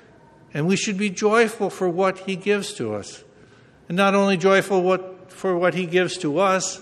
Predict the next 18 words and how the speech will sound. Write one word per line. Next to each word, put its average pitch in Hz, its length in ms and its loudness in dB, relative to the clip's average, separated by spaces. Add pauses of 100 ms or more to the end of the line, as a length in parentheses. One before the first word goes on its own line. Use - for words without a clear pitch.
(120)
but 175 100 -6
joyful 214 580 0 (420)
to 214 120 -4
what 196 160 0
he 208 80 0
gives 190 440 0
to 175 200 -2
the 165 120 -4
people 190 380 -4
around 170 440 2
us. - 300 -6 (2250)
You 143 80 -6
know, 165 60 0
during 190 300 4
these 165 240 -2
past 165 580 2
few 175 340 -2
months, 151 540 2